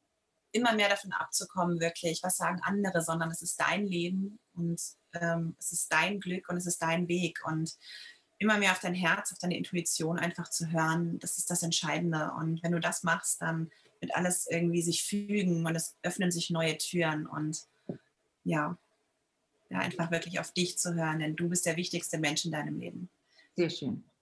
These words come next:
Speaker 2: Das
Speaker 1: Ja.
Speaker 2: hätte nicht schöner gesagt werden können, genau. Ihr seid die
Speaker 1: Ja,
Speaker 2: wichtigsten
Speaker 1: danke
Speaker 2: Menschen.
Speaker 1: dir nochmal dann auch. <laughs>
Speaker 2: Ich danke dir, genau. Also hört mehr auf eure Intuition, ähm, und gerade wenn ihr zu Hause seid, ne, lebt nach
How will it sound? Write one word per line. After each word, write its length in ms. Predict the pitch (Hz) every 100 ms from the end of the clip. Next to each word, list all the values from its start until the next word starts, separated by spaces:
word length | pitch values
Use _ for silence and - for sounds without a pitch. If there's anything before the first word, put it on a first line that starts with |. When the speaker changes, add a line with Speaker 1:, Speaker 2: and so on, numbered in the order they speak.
| _ _ _ _ _ -
Speaker 2:
Das 160 | 190
Speaker 1:
Ja. 140 | 165 -
Speaker 2:
hätte 260 | - 190 175
nicht 280 | 180 - -
schöner 320 | 180 170 165
gesagt 360 | 156 147 127 -
werden 260 | 127 147
können, 240 | 143 127 147
genau. 320 | 151 143 139
Ihr 200 | 160 180
seid 260 | 175 170 170
die 60 |
Speaker 1:
Ja, 60 | 170
Speaker 2:
wichtigsten 340 | 180 - - -
Speaker 1:
danke 300 | 180 196 214
Speaker 2:
Menschen. 100 | 180
Speaker 1:
dir 160 | 214
nochmal 480 | 175 156 165 151 151
dann 180 | - -
auch. 260 | - - - -
<laughs> 1000 | 262 277 262 - - - 190 214 294 - - _ -
Speaker 2:
Ich 160 | - 220
danke 280 | 208 208 208
dir, 260 | 233 240
genau. 260 | 196 196 165
Also 260 | 190 214 190
hört 200 | 240 269
mehr 220 | 254 226
auf 100 | 226
eure 220 | 220 220
Intuition, 880 | 214 220 202 - 208 214 240 240 226 -
ähm, 440 | 185 190 190 196 185
und 360 | 185 185 -
gerade 260 | 170 180 180
wenn 80 | 180
ihr 80 | 180
zu 160 | 175
Hause 260 | 165 190 185
seid, 460 | 175 165 170 165
ne, 340 | 175 185 240 - -
lebt 420 | 175 190 - - -
nach 300 | 180 180